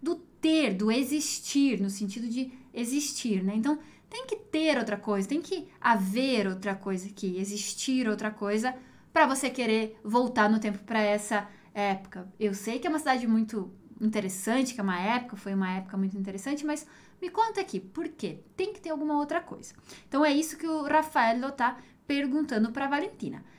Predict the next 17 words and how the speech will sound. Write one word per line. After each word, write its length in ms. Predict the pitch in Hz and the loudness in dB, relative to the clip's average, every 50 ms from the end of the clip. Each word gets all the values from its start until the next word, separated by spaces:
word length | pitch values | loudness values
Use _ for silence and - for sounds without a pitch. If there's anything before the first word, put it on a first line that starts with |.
| - - - - - - - - | -20 -20 -20 -20 -20 -20 -12 0
E 140 | - 427 440 | 2 6 6
lei 340 | 403 415 427 453 427 330 302 | 6 6 6 6 4 6 6
risponde 1120 | 339 392 381 - - - - - 254 294 370 403 311 226 214 196 196 196 208 285 359 - - - - - - | 6 4 2 0 -4 -8 -4 -2 0 2 4 4 6 6 6 6 6 4 4 2 0 -2 -6 -10 -12 -10 -2
dicendo 640 | 269 349 427 427 - 277 220 202 190 190 185 196 | 0 2 2 2 4 4 4 4 4 2 2 -2
che, 320 | 196 - 226 208 196 - - - - - - - - - - - - - | -2 -2 -2 -2 -2 -4 -10 -18 -20 -20 -20 -20 -20 -20 -20 -20 -8 2
olha, 400 | - 349 277 208 196 202 196 202 - - - - _ _ _ _ - - - | 6 8 8 8 6 2 -2 -4 -8 -14 -18 -20 _ _ _ _ -20 -20 -18
faccio 480 | - - 370 359 359 359 - 262 226 | 6 8 8 8 8 6 0 -2 -2
prima 560 | - - 277 339 392 392 294 233 208 180 - - | 0 2 4 4 6 6 6 4 4 2 2 2
a 80 | 247 226 | 2 4
mostrartelo, 1120 | 240 311 427 - - - - - 226 226 254 233 202 196 202 - 202 185 185 180 190 190 - - | 4 4 2 0 -2 -4 0 6 8 10 10 10 8 6 0 -4 -4 -4 -4 -4 -6 -8 -12 -10
faccio 460 | - - 294 285 294 - - 285 - | -2 -2 -2 -2 -2 -4 -4 -4 -4
prima 340 | - 262 262 277 311 339 330 | -4 -2 -2 0 2 2 0
a 40 | |
mostrartelo, 680 | 339 415 - - - 240 196 180 170 - - 202 185 190 | 0 -2 -4 -6 -4 -2 -2 -2 -2 -4 -6 -10 -10 -6
ci 180 | - - 302 | -2 -2 0
siamo 400 | 285 - - 294 311 349 381 381 | 0 0 2 2 2 2 0 -4
quasi. 540 | - - 285 277 208 151 - - - 190 | -2 2 2 4 4 2 0 -4 -10 -12